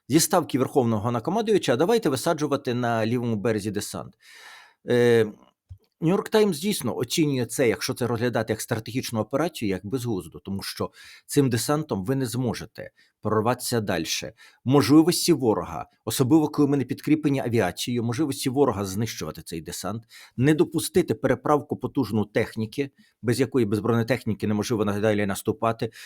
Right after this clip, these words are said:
е, переправку артилерії. Без цього це є тільки серйозна, турбуюча акція для ворога, яка створює для нього дуже серйозні проблеми, відтягує його війська тощо.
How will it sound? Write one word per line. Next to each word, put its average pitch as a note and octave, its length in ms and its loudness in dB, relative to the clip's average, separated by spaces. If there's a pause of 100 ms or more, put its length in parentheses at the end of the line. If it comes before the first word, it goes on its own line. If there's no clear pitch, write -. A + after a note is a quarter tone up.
(240)
е, A2 280 8
переправку C#3+ 640 2
артилерії. A2 840 2 (240)
Без A#2 340 2
цього E3 460 2 (300)
це - 200 4
є E3 240 4 (240)
тільки F#3+ 600 0 (360)
серйозна, C3 800 0
турбуюча C#3 880 2
акція F#2 420 -6
для F#2+ 180 -6
ворога, C3 360 -2
яка B2 240 -2
створює B2 560 0
для B2+ 200 0
нього B2 280 -2
дуже A#2+ 380 -4
серйозні G#2 500 -2
проблеми, G#2+ 520 -4
відтягує A2+ 420 0
його F#2 160 0
війська G2+ 380 -4
тощо. - 480 0